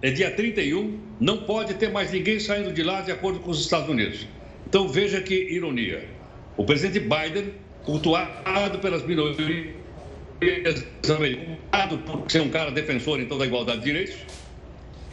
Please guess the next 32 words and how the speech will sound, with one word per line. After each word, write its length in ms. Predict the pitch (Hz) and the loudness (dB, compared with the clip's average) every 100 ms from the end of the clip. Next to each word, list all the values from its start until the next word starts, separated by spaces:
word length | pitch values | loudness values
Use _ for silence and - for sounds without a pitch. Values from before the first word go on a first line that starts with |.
| - | 4
Ele 160 | 156 | 4
tá 140 | 156 175 | 4 4
num 120 | 175 | 4
enrosco 480 | 160 160 220 - - | 4 2 0 -2 -6
muito 240 | 151 156 | -6 0
grande 320 | 127 135 123 | 2 2 0
com 100 | 127 | 2
essa 160 | 131 131 | 0 2
saída 280 | 135 127 120 | 2 2 2
do 60 | |
dia 140 | 110 117 | 2 2
trinta 200 | 123 120 | 2 2
e 80 | 139 | 0
um, 120 | 190 - - - | -2 -8 -12 0
e 80 | 143 | 2
principalmente, 540 | 226 247 208 185 208 | 4 2 2 0 0
como 160 | 202 185 | 2 2
você 100 | 185 | 2
lembrou, 400 | 160 113 87 - - - - - | 0 0 0 -4 -12 -16 -2 2
porque 180 | 127 | 4
vai 240 | 151 180 202 | 4 2 2
voltar 720 | 196 208 151 175 190 - - - - | 2 0 0 0 0 -6 -14 -8 0
a 100 | 147 | 2
ditadura 840 | 151 180 190 147 147 190 196 190 - | 0 0 0 2 2 4 2 0 -4
violenta 560 | 165 185 123 170 165 | 2 2 2 -2 -2
em 60 | 165 | -4
cima 240 | - 175 | 0 0
das 140 | 160 147 | 2 2
mulheres. 220 | 131 123 | 0 0
Aliás, 300 | 139 170 110 | 0 0 2
já 140 | 208 | 0
começou. 580 | 226 254 240 170 - - | 2 0 0 0 -2 -6